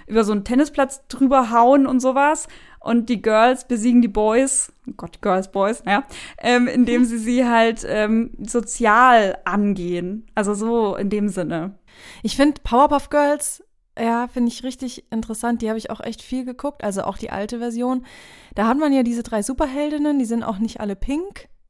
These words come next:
Speaker 2: Und die haben aber, also irgendwo sind sie sehr weiblich und sehr niedlich und haben ja diese riesigen Glubschaugen, wo man so
Speaker 1: Mhm.
Speaker 2: denkt, "Oh, süß." Und dann, dann hauen sie halt irgendwie so die, die fetten Superhelden weg, so, was, was ich irgendwie auf jeden Fall super spannend finde.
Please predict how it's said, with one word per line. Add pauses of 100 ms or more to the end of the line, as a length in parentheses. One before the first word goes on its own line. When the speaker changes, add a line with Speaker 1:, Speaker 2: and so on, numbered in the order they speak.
Speaker 2:
Und
die
haben
aber,
also
irgendwo
sind
sie
sehr
weiblich
und
sehr
niedlich (400)
und
haben
ja
diese
riesigen
Glubschaugen,
wo
man
so
Speaker 1:
Mhm.
Speaker 2:
denkt,
"Oh,
süß." (480)
Und
dann,
dann
hauen
sie
halt
irgendwie
so
die,
die
fetten
Superhelden
weg,
so,
was,
was
ich
irgendwie
auf
jeden
Fall
super
spannend
finde.